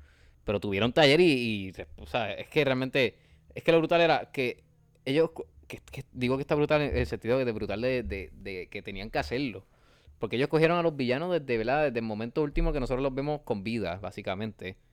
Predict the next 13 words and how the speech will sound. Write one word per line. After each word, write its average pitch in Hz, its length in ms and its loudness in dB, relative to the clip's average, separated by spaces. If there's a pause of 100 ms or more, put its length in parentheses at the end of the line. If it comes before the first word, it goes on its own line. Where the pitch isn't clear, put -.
(240)
O 113 140 2
antes 110 200 0
de 120 100 4
que, 113 300 4
de 107 100 2
que 104 80 0
los 104 80 0
metan 104 280 -2
preso 120 280 0
en 95 60 -8
cuanto 95 340 -8
a, 87 300 -6 (400)
a, 90 640 -2